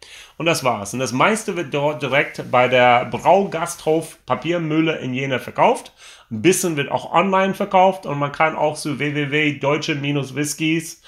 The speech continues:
punkt d e vom Jürgen Müller, der hat den auch im Programm, kann man auch, glaub ich, auch was kaufen.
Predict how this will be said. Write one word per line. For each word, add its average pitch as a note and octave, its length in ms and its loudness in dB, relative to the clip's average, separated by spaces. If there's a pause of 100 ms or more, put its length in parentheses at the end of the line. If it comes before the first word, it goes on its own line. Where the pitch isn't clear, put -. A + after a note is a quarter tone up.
(500)
punkt C#3+ 260 -2
d C#3 440 0
e - 40 -6
vom B2+ 220 -2
Jürgen B2+ 300 0
Müller, G#2 320 2
der A2+ 120 -6
hat B2 160 -2
den B2 160 -2
auch A#2 180 2
im G#2+ 120 -6
Programm, G2 400 -2
kann A2 180 -4
man A2 140 -4
auch, G#2+ 300 -4 (320)
glaub A2 280 4
ich, G#2+ 160 -4
auch G2+ 220 -4
was G2+ 200 -6
kaufen. G2 460 -2